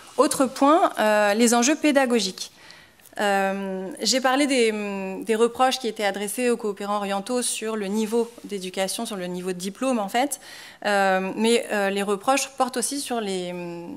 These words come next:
les questions pédagogiques et sur les, les méthodes en fait, euh, d'enseignement qui ont été apportées avec ces coopérants orientaux, euh, et qui ont marqué en fait, euh,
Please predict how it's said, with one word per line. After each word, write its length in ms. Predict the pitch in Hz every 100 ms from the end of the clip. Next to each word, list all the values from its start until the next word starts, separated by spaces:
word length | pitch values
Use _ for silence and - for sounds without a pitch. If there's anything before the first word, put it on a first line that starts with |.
| - -
les 120 | 180
questions 300 | 180 180 254
pédagogiques 680 | 254 233 226 220 208 302 262
et 60 |
sur 200 | - 233
les, 140 | 220 180 185
les 160 | 170 170
méthodes 440 | 185 262 269 262
en 80 | 214
fait, 360 | - 190 - -
euh, 300 | 185 175 175
d'enseignement 680 | 170 185 190 175 175 208 330 - - - -
qui 140 | - 277
ont 80 | 233
été 460 | 202 - 240 240
apportées 560 | 196 196 196 - 233 233
avec 260 | 190 185 202
ces 460 | - 190 175 170 170
coopérants 400 | 190 180 185 202
orientaux, 560 | 185 180 175 233 320 - - - - - -
euh, 600 | 202 190 185 180 175 175
et 120 | - 247
qui 260 | - 247
ont 160 | 262 254
marqué 400 | 208 202 - 302
en 100 | 247
fait, 300 | 247 247 -
euh, 680 | 202 190 180 175 180 175 170